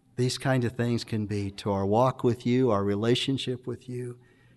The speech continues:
to the joy that we have in serving you and serving one another.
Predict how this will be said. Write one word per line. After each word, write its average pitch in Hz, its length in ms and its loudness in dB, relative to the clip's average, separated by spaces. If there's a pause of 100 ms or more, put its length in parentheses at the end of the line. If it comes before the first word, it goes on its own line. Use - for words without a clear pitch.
to 127 140 0
the 117 160 4
joy 160 640 6
that 156 160 4
we 147 220 2
have 131 420 -2
in 110 160 -2
serving 131 540 -2
you 120 380 -2 (560)
and 113 200 -4
serving 107 500 -4
one 98 160 -10
another. 92 560 -8